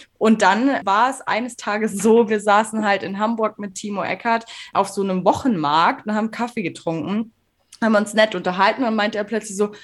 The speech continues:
„Boah, ich hab grad voll die Schnapsidee.“ Wir so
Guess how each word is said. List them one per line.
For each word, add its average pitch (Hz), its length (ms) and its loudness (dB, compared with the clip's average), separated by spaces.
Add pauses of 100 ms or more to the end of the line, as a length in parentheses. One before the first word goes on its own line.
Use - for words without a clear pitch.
(260)
„Boah, 202 120 0
ich 196 120 -2
hab - 260 -6
grad 202 180 -6
voll 190 200 0
die 226 100 -2
Schnapsidee.“ 151 680 -2 (160)
Wir 175 160 0
so 170 260 2